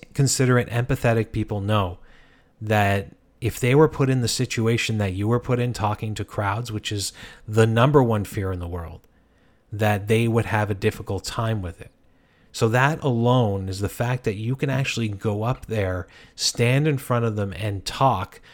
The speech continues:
no matter how nervous you te-, sound, is more than many people will do ever. So keep that in the back of your mind. Nothing life-threatening. Nobody's gonna cook and eat you,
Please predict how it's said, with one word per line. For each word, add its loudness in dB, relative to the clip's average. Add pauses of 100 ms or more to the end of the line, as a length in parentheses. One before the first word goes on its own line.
(120)
no -2
matter 0
how 4
nervous 2
you -4
te-, -2
sound, -2 (320)
is 0
more 2
than -2
many -2
people -4
will -2
do -2 (560)
ever. 2 (800)
So -8
keep 0
that 4
in 2
the 0
back 0
of -6
your 0
mind. -4
Nothing 0
life-threatening. 0
Nobody's 0
gonna -2
cook -4
and -4
eat -6
you, -4